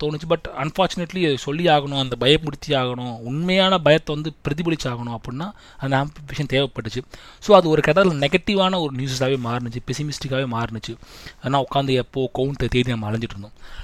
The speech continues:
So இதுதான் இண்டிவிஜுவலா நம்ம நிறைய புரட்டி போட்டிருக்கு கொரோனா, நிறைய விஷயங்கள் நம்ம கத்துட்டு இருக்கோம். So இதை சம்மரைஸ் பண்ணணும், இவ்வளோ நேரம் பேசினதுல இண்டிவிஜுவலா நம்ம எவ்வளோ மாறி இருக்கோம் அப்படின்னு கேட்டிங்கன்னா,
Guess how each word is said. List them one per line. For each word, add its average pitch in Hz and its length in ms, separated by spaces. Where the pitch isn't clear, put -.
So - 160
இதுதான் 196 360
இண்டிவிஜுவலா 190 420
நம்ம 156 180
நிறைய 127 240
புரட்டி 139 360
போட்டிருக்கு 113 240
கொரோனா, 110 340
நிறைய 123 220
விஷயங்கள் 127 320
நம்ம - 60
கத்துட்டு 110 200
இருக்கோம். - 460
So 185 200
இதை 165 180
சம்மரைஸ் 226 520
பண்ணணும், 131 300
இவ்வளோ 127 100
நேரம் 147 240
பேசினதுல 123 480
இண்டிவிஜுவலா 139 220
நம்ம 131 180
எவ்வளோ 127 220
மாறி 120 260
இருக்கோம் 107 180
அப்படின்னு 113 220
கேட்டிங்கன்னா, 107 420